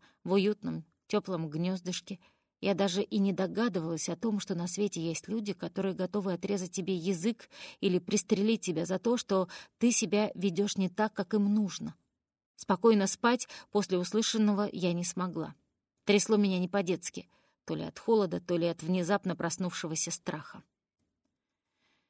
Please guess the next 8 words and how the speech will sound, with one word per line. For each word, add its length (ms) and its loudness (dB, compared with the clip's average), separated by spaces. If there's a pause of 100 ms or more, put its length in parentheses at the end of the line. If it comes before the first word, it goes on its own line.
Снег 380 8
хрустел 400 2
под 160 -2
ногами, 460 4
как 220 -4
маленькие 520 2
хрупкие 420 -4
косточки. 640 -8